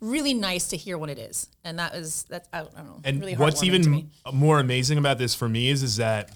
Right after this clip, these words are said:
Speaker 2: this happened a while ago. This
Speaker 1: Mm-hmm.
Speaker 2: wasn't something recent
Speaker 1: Right.
Speaker 2: because the times are changing.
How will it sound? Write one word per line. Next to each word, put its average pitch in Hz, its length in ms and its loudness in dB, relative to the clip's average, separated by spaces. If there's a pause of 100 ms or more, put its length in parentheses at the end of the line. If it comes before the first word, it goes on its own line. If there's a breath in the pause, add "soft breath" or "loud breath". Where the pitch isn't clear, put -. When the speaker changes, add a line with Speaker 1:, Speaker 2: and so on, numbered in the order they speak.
(540)
Speaker 2:
this 135 260 2
happened 131 640 -2
a 98 60 -6
while 107 420 -6
ago. 90 320 -12 (160)
This 180 160 -6
Speaker 1:
Mm-hmm. 170 80 -2
Speaker 2:
wasn't 165 200 2
something 151 300 2
recent 123 300 2
Speaker 1:
Right. 185 80 2
Speaker 2:
because 131 160 -2
the 113 80 -6
times 147 340 -4
are 127 60 -6
changing. 107 500 -12